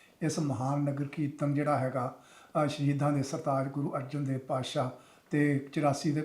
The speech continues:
ਘੱਲੂਘਾਰੇ ਦੇ ਸ਼ਹੀਦਾਂ ਤੋਂ ਲੈ ਕੇ ਅੱਜ ਤੱਕ ਜਿੰਨੇ ਵੀ ਸ਼ਹੀਦ ਹੋਏ ਹੈਗੇ ਆ, ਅ, ਉਹਨਾਂ ਨੂੰ ਆਪਾਂ ਸ਼ਰਧਾਂਜਲੀ ਦੇਣ ਦੇ ਲਈ ਇਸ ਨਗਰ ਕੀਰਤਨ ਦੇ ਵਿੱਚ ਸ਼ਮੂਲੀਅਤ ਕਰਨੀ ਹੈਗੀ ਆ। ਪੂਰੀ ਸ਼ਰਧਾ ਭਾਵਨਾ ਦੇ ਨਾਲ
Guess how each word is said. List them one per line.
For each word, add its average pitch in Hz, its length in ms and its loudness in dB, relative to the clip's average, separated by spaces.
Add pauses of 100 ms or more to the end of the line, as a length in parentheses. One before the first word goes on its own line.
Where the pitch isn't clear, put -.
ਘੱਲੂਘਾਰੇ 135 420 0
ਦੇ 135 160 0
ਸ਼ਹੀਦਾਂ 143 380 -2
ਤੋਂ 139 160 -2
ਲੈ 131 200 0
ਕੇ 180 200 -6 (100)
ਅੱਜ 135 140 -2
ਤੱਕ - 240 -4
ਜਿੰਨੇ 139 240 -2
ਵੀ 143 140 -2
ਸ਼ਹੀਦ 139 380 -6
ਹੋਏ 143 220 -6
ਹੈਗੇ 120 300 -4
ਆ, 110 60 -2
ਅ, - 840 4
ਉਹਨਾਂ 190 260 8
ਨੂੰ 180 360 6 (180)
ਆਪਾਂ 170 260 4
ਸ਼ਰਧਾਂਜਲੀ 156 520 4
ਦੇਣ 151 240 6
ਦੇ 139 80 2
ਲਈ 143 160 4
ਇਸ 151 180 0
ਨਗਰ 131 200 0
ਕੀਰਤਨ 135 360 -4
ਦੇ 135 80 -4
ਵਿੱਚ 127 180 -4
ਸ਼ਮੂਲੀਅਤ 131 420 -4
ਕਰਨੀ 135 360 -2
ਹੈਗੀ 151 260 2
ਆ। 165 220 4 (460)
ਪੂਰੀ 190 460 8 (280)
ਸ਼ਰਧਾ - 360 8
ਭਾਵਨਾ 156 440 8
ਦੇ 170 120 6
ਨਾਲ 139 380 6